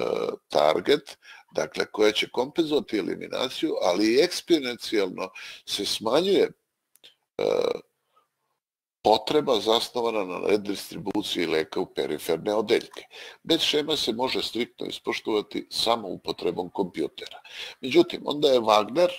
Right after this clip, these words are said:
pretpostavio mnogo praktičniju šemu za manuelnu kontrolu infuzije. To je takozvana dvostepena infuziona šema i ona se obično nalazi inkom-, inkorporirana u standardnim infuzionim pumpama. U ovoj šemi se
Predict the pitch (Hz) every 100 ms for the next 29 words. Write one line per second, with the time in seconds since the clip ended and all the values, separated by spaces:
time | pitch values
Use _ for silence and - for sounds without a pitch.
0 | - _ - - _ _ _ _ _ _
1 | _ _ _ - - - - _ 113 107
2 | 139 - 165 147 143 175 156 113 - 95
3 | - - - 92 76 - 85 101 110 90
4 | 85 98 104 95 87 82 - 82 71 71
5 | 65 62 60 58 - 57 - - 156 -
6 | 113 113 110 131 110 92 127 113 - 120
7 | - 85 85 87 78 78 73 73 - 73
8 | 65 85 135 - - - - 135 147 156
9 | - 135 - - 120 127 117 113 - 98
10 | 85 _ 107 101 104 98 - 113 123 110
11 | 95 - - 101 107 95 90 87 85 87
12 | 90 92 95 87 - 80 _ - - -
13 | 92 127 - 131 135 156 -